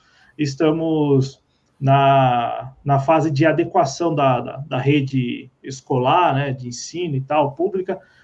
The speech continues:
para esse novo ensino médio. É que me, me fugiu o termo, não é vocação, né? A ideia do novo ensino médio é oferecer ali,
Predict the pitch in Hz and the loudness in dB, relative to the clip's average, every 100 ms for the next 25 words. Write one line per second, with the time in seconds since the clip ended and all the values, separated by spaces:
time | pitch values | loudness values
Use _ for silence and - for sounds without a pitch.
0 | _ - 143 156 - 156 156 165 135 180 | _ 0 4 4 0 0 0 0 -4 -4
1 | 156 143 131 - _ - - 143 208 220 | 0 0 0 -4 _ -20 -10 -2 2 2
2 | 214 214 240 - 202 202 175 160 131 123 | 2 2 2 4 4 4 6 6 6 2
3 | 131 156 180 180 170 131 135 123 - _ | 2 4 2 0 -2 -2 -4 -4 -4 _
4 | 135 135 - 131 127 139 143 147 143 143 | -8 -8 -10 -10 -4 0 0 0 2 2
5 | 135 135 139 135 151 165 165 156 139 131 | 2 0 2 2 2 2 2 4 2 0
6 | - _ 151 135 170 151 135 - 147 170 | -8 _ -6 2 4 4 2 -2 0 2
7 | 139 120 135 165 156 127 | 2 0 0 0 0 -2